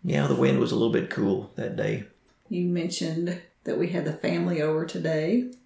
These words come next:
Speaker 2: and that was just kind of a surprise. I was delighted. I was practicing my violin, and suddenly I realized my family, my whole family, was at the pool.
Speaker 1: Yeah.
Speaker 2: So I put
Speaker 1: Surprise.
Speaker 2: I put my violin down and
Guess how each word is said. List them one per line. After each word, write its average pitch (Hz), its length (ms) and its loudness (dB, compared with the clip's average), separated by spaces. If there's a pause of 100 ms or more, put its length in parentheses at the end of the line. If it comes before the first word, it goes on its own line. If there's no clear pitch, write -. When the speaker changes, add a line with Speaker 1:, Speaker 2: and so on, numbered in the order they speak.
Speaker 2:
and 202 140 0
that 240 100 4
was - 120 2
just 240 180 -2
kind 208 160 0
of 185 60 0
a 175 40 -2
surprise. 202 640 -2
I 190 140 0
was 202 400 -6 (220)
delighted. 190 680 2
I 175 380 -2
was 196 180 -6
practicing 190 640 -2
my 185 180 -4
violin, 190 540 0
and 233 120 0
suddenly 202 380 0
I 185 120 -4
realized 190 480 0
my 165 200 -2 (320)
family, 202 720 2 (180)
my 196 120 0
whole 285 220 0
family, 196 680 0 (300)
was 208 160 -2
at 240 180 2
the - 80 -10
pool. 285 500 0 (200)
Speaker 1:
Yeah. 190 240 4 (200)
Speaker 2:
So 214 280 -2
I 202 60 0
put - 100 -6
Speaker 1:
Surprise. - 580 2
Speaker 2:
I 233 60 2
put 262 280 4
my 214 120 2
violin 220 540 8
down 233 420 8
and 196 340 0